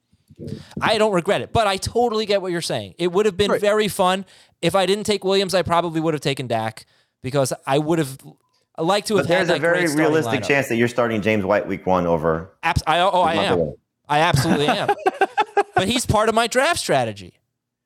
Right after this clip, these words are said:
Speaker 1: I,
Speaker 2: But
Speaker 1: he, he's part of my draft strategy. And I felt like my team was strong enough at that point where, where I could have James White as my R B two and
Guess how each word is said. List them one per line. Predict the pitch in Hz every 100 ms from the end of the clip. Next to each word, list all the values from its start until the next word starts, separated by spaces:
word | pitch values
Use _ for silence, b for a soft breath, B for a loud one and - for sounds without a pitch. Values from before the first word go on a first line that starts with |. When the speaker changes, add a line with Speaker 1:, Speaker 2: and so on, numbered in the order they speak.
| _ _ - B B B B
Speaker 1:
I, | 143
Speaker 2:
But | 127
Speaker 1:
he, | -
he's | 170 185
part | 202 220
of |
my | 226
draft | 220 277 277
strategy. | 131 107 104 135
And | 143 180
I |
felt | 208 214 196
like | 185
my | 180
team | 175 196
was | 180
strong | - 185 202
enough | 180 -
at |
that | 156 151
point | 170 180
where, | 185 190 185
where | 180
I | 190
could | 185 233 254
have | 185 139 117 -
James | 135 143 135
White | 120 127
as | 120
my | 123
R | 120 117
B | 110
two | 104 117 107 110
and | 113